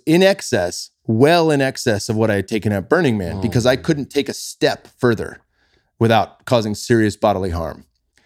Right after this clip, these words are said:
Speaker 1: And I'm up on the mountain. My friend's turning inside out, and he keeps looking at me with a green face every few pukes, and he's like, "Am I gonna be okay?" Mind you,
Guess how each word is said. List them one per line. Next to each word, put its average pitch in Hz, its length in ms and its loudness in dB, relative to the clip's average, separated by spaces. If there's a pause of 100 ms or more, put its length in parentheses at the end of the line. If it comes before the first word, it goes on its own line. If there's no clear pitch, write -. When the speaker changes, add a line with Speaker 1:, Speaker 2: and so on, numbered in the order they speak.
(500)
Speaker 1:
And 110 360 0 (100)
I'm 113 180 2
up 175 200 2
on 123 100 0
the 110 60 -2
mountain. 123 520 0 (800)
My 110 100 -2
friend's 139 320 -2
turning 123 260 2
inside 113 320 0
out, 92 320 -2 (480)
and 101 100 -4
he 98 60 -2
keeps - 260 0
looking 117 260 0
at 101 100 -2
me 107 100 0
with 98 100 0
a 101 60 -6
green 110 240 0
face 98 500 -4
every 110 320 0 (540)
few 107 340 0 (320)
pukes, 120 460 0
and 95 120 -4
he's 98 160 -6
like, 98 200 -4
"Am 104 80 -2
I 107 60 -2
gonna 104 160 -2
be 98 160 -4
okay?" 95 460 -6 (140)
Mind 123 280 0
you, 101 320 -2